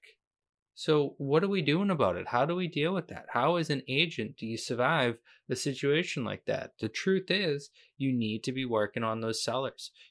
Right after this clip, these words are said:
You also really, really, really need to be working on your offer process. How are you writing the offers? Why are they not getting accepted? Why are some agents' offers getting accepted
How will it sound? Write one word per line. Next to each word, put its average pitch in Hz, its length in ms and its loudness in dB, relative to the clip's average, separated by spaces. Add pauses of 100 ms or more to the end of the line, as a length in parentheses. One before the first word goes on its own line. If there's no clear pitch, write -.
You 127 240 -2
also 127 680 4
really, 160 460 2
really, 185 300 0
really 143 500 0
need 143 360 0
to 185 60 -4
be 185 120 0
working 131 500 0
on 107 180 -2
your 95 200 -4
offer 110 360 0
process. - 680 -6 (320)
How 147 240 6
are 214 60 2
you 202 160 0
writing 151 280 2
the 117 120 0
offers? - 440 -4
Why 131 260 0
are 170 120 0
they 156 140 0
not 143 260 -2
getting 131 300 0
accepted? - 480 -4
Why 113 180 2
are 190 100 4
some 170 240 -2
agents' 156 480 -4
offers 113 460 2
getting 113 320 -2
accepted 107 540 -2